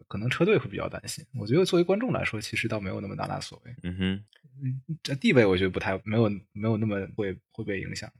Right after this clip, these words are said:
Speaker 1: 顶多是最差的情况，就当时到回头想来的车队变少了呗，这是最差，最差的情况，我觉得。
Speaker 2: 我，我现在其实就是觉得这个想来的车队变少，这其实对F一其实不是特别的好。你想现在F一多少，多少厂商往那儿跑啊，对吧？然后
Speaker 1: F一，哎，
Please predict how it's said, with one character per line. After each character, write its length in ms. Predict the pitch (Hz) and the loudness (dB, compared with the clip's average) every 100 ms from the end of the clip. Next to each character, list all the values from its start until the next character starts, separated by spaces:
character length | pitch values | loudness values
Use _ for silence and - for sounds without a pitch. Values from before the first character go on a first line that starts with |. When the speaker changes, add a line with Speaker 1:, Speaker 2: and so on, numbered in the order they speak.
| - _ | -20 _
Speaker 1:
顶 140 | 110 101 | -6 4
多 160 | 117 | 6
是 580 | 131 123 107 101 95 95 - | 6 6 6 4 2 0 4
最 100 | 151 | 6
差 140 | 139 | 8
的 80 | 123 | 6
情 100 | 110 | 4
况， 140 | 113 | 2
就 60 | 107 | 2
当 160 | 113 | 2
时 160 | 113 113 | 2 2
到 160 | 120 113 | 2 2
回 120 | 107 | 2
头 240 | 113 113 | 2 2
想 200 | 113 101 | 0 0
来 80 | 85 | 0
的 80 | 98 | 0
车 120 | - | 0
队 80 | 104 | 0
变 140 | 101 | 2
少 220 | 104 - | 2 0
了 60 | - | -4
呗， 100 | - | -12
这 120 | 110 110 | -12 -6
是 20 | |
最 100 | 107 | -4
差， 140 | 104 | -4
最 100 | 104 | -6
差 120 | 104 | -8
的 60 | 107 | -8
情 140 | - - | -12 -16
况， 140 | 113 | -18
我 40 | 110 | -20
觉 60 | |
得。 80 | 110 - - | -20 -20 -4
Speaker 2:
我， 220 | 92 95 | 0 2
我 80 | 90 | 2
现 120 | 131 | 2
在 80 | 117 | 0
其 80 | - | 2
实 120 | 98 | 2
就 120 | 131 | 4
是 80 | 95 | 2
觉 140 | 82 | 2
得 140 | 78 80 | -2 -2
这 120 | 87 | -2
个 60 | |
想 180 | 82 76 | -4 -6
来 80 | 69 | -8
的 80 | 80 | -8
车 140 | - | -2
队 80 | 92 | 0
变 140 | 95 90 | 0 -2
少， 100 | 60 | -4
这 80 | |
其 100 | 78 | -10
实 200 | - 78 | -6 -6
对 100 | 78 73 | -2 -4
F 180 | 76 78 | -4 -8
一 60 | |
其 60 | 76 | -10
实 100 | 78 | -10
不 180 | - 82 | -12 -18
是 80 | |
特 200 | 85 - | -16 -6
别 60 | 82 | -6
的 80 | 73 | -4
好。 80 | 71 | -8
你 120 | 87 | -6
想 100 | 87 | -6
现 100 | 101 | -2
在 100 | 71 | -2
F 180 | 85 95 | 0 -2
一 100 | 87 _ - | -4 _ -14
多 140 | 82 98 | 0 2
少， 80 | - | 2
多 160 | - 107 | 2 4
少 100 | 90 | 4
厂 220 | - - | 0 -8
商 220 | - 76 | -8 -6
往 120 | 76 | -6
那 60 | 73 | -4
儿 100 | 76 | -4
跑 180 | - - | -4 -6
啊， 200 | - - _ _ _ _ _ _ | -6 -10 _ _ _ _ _ _
对 100 | - | -14
吧？ 160 | - - | -12 -12
然 160 | - 80 | -6 -2
后 100 | 85 | 2
Speaker 1:
F 200 | 170 170 | 2 2
一， 140 | 131 - | -2 -6
哎， 200 | 104 92 | -8 -8